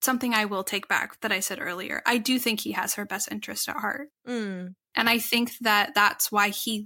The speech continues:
Speaker 1: leaves at the end of season six, episode eight, is because he does have her best
Speaker 2: Mm-hmm.
Speaker 1: interest and he knows that he's not the one that can help her. But I do think that in the revival, there is a little bit of, like, the same thing that happens with adult, a lot of people say with adult Jess, and then even more
Speaker 2: Like
Speaker 1: adult
Speaker 2: grown up,
Speaker 1: Jess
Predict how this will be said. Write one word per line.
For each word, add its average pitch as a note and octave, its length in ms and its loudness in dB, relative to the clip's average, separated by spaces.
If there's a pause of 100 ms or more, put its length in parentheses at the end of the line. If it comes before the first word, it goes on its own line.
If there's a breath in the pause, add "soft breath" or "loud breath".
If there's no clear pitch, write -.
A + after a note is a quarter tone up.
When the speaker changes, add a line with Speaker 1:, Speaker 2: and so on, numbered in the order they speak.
Speaker 1:
leaves A3+ 640 2
at B3 180 0
the C4 140 2
end C4 240 6
of C4+ 120 0
season B3+ 320 2
six, B3+ 200 -2
episode C4 360 -2
eight, B3 160 0
is G#3 120 2
because G#3 300 -4
he G#3 120 -2
does - 260 -8
have G#3+ 220 0
her A#3 100 -2
best A3+ 240 -2
Speaker 2:
Mm-hmm. A#3 80 0
Speaker 1:
interest B3 340 0
and G3+ 100 -2
he G#3 200 -4
knows G3 300 -2
that - 100 -10
he's G#3 240 -2
not G3+ 180 2
the G3+ 80 -6
one G3+ 160 0
that - 120 -6
can G#3 120 0
help G3+ 280 -2
her. B3+ 340 2
But A3+ 120 4
I A3+ 140 6
do A3+ 320 2
think B3 460 2
that G3+ 180 2
in G3+ 140 2
the G3 100 0
revival, F#3+ 640 0
there G3 280 0 (140)
is G#3+ 300 4
a A3 80 2
little G#3+ 320 2
bit G3+ 240 0
of, G3+ 180 -4
like, - 340 -2 (200)
the A3+ 120 2
same G#3+ 380 4
thing G#3+ 180 4
that F#3 140 2
happens G3 400 -2
with G#3 120 -4
adult, F#3+ 300 -2
a G3+ 120 -2
lot F#3+ 180 2
of F#3+ 80 -8
people G#3 240 -2
say G3+ 160 0
with F#3+ 160 -4 (100)
adult G3 400 -2
Jess, F#3+ 280 2
and G3+ 100 0
then G3+ 160 -4
even G#3 340 0
more C4+ 300 4
Speaker 2:
Like A#3+ 120 4
Speaker 1:
adult F#3 140 2
Speaker 2:
grown F#3 120 2
up, F3+ 60 -2
Speaker 1:
Jess F#3 200 2